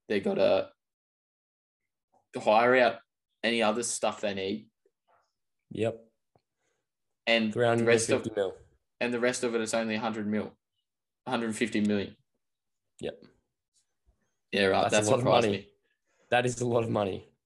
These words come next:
Speaker 2: Don't sleep on it.
Speaker 1: No.
Speaker 2: All right. My next,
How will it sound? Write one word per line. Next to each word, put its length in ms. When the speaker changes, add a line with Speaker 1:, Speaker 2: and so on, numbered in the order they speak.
Speaker 2:
Don't 160
sleep 240
on 120
it. 100
Speaker 1:
No. 240
Speaker 2:
All 120
right. 200
My 120
next, 500